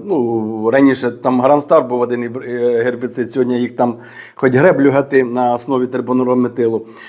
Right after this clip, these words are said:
Сьогодні вже навіть є і гібриди, які стійкі і до євролайтингу, і до тербенурон метилу.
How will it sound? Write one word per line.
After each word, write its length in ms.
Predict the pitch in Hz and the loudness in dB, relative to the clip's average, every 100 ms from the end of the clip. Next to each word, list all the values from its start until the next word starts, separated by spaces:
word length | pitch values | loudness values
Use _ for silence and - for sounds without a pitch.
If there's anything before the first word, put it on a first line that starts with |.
| - | -6
Сьогодні 260 | - 165 165 | 2 4 4
вже 140 | 156 | 4
навіть 300 | 160 156 143 | 4 4 4
є 120 | 156 143 151 | 2 2 2
і 280 | 151 147 | 4 4
гібриди, 640 | 143 156 165 165 131 127 127 | 2 0 2 0 2 0 0
які 280 | 135 139 139 | -6 -4 -6
стійкі 360 | 151 139 143 | -2 -2 -2
і 220 | 139 165 | 0 2
до 120 | 165 147 | 4 4
євролайтингу, 840 | 139 135 131 131 123 123 117 120 - - - _ | 2 2 4 4 2 -2 -6 -8 -12 -20 -20 _
і 200 | 151 175 | 2 4
до 240 | 113 139 | 4 2
тербенурон 600 | 143 139 127 135 139 135 131 | 2 2 2 4 4 4 2
метилу. 440 | 127 127 101 | 0 0 -4